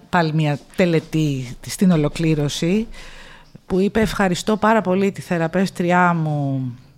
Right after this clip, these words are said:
ε, στο συμβουλευτικό σταθμό τότε, που πρωτοερχότανε, που ήταν χάλια, που έκα-, ήταν στη χρήση, που προσπαθούσε να μείνει καθαρός, που δεν μπορούσε να σταθεί καλά-καλά.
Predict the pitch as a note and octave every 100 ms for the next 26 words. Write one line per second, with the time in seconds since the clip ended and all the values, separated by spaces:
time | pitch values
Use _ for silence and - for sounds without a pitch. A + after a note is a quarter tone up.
0 | _ - - - - D3 D3+ C#3+ C#3+ C#3
1 | C3 C3 - E3+ - D#3 D3+ - D#3 F3
2 | F3 D#3+ D#3 E3 - D#3 C#3+ E3 G#3 -
3 | _ - C#3+ C#3 C#3+ - D#3 C#3 C#3+ D3
4 | D#3+ G#3+ A3+ _ F#3+ F#3+ A3 A3+ - D#3
5 | D3+ D#3+ E3 E3 E3 E3+ F#3 E3 F#3 A3
6 | - A#3+ G3+ F3 F3 E3+ - E3 E3 E3
7 | F#3 F3+ - F#3+ F#3 G3+ G#3 G#3+ G#3+ F#3+
8 | A3 G#3 F3+ F3 F3 - F3 F#3+ G3 G3+
9 | G#3+ G#3+ - F#3+ - G3+ E3+ E3 E3+ D#3+
10 | D#3+ E3+